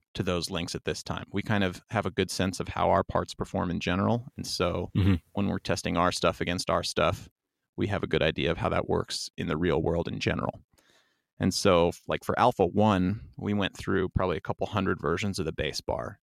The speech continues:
Speaker 1: to find the fastest version of everything that worked the best.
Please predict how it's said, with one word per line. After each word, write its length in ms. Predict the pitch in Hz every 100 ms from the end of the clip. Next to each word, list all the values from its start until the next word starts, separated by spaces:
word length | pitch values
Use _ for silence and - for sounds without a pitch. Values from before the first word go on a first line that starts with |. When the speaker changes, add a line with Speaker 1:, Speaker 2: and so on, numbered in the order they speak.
| _ -
Speaker 1:
to 340 | - 65 58
find 360 | - 92 73 65
the 60 |
fastest 640 | - - 92 - - 82 -
version 340 | 87 73 -
of 80 | 71
everything 500 | 57 60 - - - _
that 140 | - -
worked 320 | - - - -
the 100 | -
best. 400 | - - -